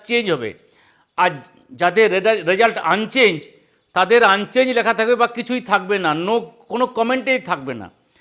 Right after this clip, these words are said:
তাহলে কি এখানে লিখছে যে স্কুলকে রিকোয়েস্ট করা হচ্ছে, আহ, যাদের, আহ, মার্কশিট রিভাইজড হচ্ছে, যাদের নাম্বার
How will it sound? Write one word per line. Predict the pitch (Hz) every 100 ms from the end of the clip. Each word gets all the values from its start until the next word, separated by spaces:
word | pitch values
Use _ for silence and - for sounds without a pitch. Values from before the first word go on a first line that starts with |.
| _ _ _ _
তাহলে | 208 233
কি | 220
এখানে | 214 240 240
লিখছে | 240 240 254
যে | 240 240
স্কুলকে | 233 247 226 240
রিকোয়েস্ট | 226 - 240 226
করা | - 226 202
হচ্ছে, | 208 - 226 247 240 - _ _ _ _ -
আহ, | 175 180 180 180 147
যাদের, | 175 185 185 277 285 277
আহ, | 262 214 - _ 156 175 180
মার্কশিট | 175 185 196 - 247 165
রিভাইজড | 160 170 170 226 269 269 -
হচ্ছে, | 175 - 139
যাদের | 165 196 226 - -
নাম্বার | 135 165 185 214